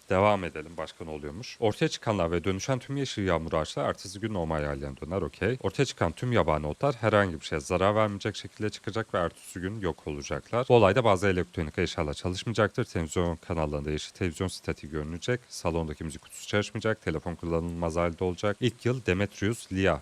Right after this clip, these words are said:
ve Linus dışındaki çoğu kısa boylu tüm gün evinde kalacak. Oyuncunun girebildiği tüm binalar saat fark edilmeksizin her zaman açık olacak ve bazı yatak odalarına kalp gereksinimi olmadan erişilebilecek.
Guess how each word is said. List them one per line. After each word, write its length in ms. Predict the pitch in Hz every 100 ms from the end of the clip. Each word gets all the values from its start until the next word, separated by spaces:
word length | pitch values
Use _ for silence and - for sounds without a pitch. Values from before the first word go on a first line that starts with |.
| -
ve 140 | 80
Linus 300 | 90 113 -
dışındaki 360 | - 92 76 -
çoğu 180 | - 101
kısa 320 | - - 85
boylu 300 | 87 90 120
tüm 280 | - 87 76
gün 180 | 82 73
evinde 300 | 76 90 101
kalacak. 460 | - 95 87 110 104
Oyuncunun 340 | 101 110 107
girebildiği 440 | 104 98 95 85
tüm 200 | 78 110
binalar 280 | 98 82 92
saat 260 | - - -
fark 320 | 87 82 -
edilmeksizin 680 | 80 85 107 - 87 95 127
her 160 | 90
zaman 260 | 82 80 73
açık 280 | 76 - 107
olacak 300 | 98 113 -
ve 140 | 85
bazı 240 | 95 90 82
yatak 280 | - -
odalarına 420 | 82 - 80 87 85
kalp 260 | 92 -
gereksinimi 600 | 92 82 - - 82 82
olmadan 420 | 78 73 73 110
erişilebilecek. 920 | 87 78 - 87 95 82 78 73 73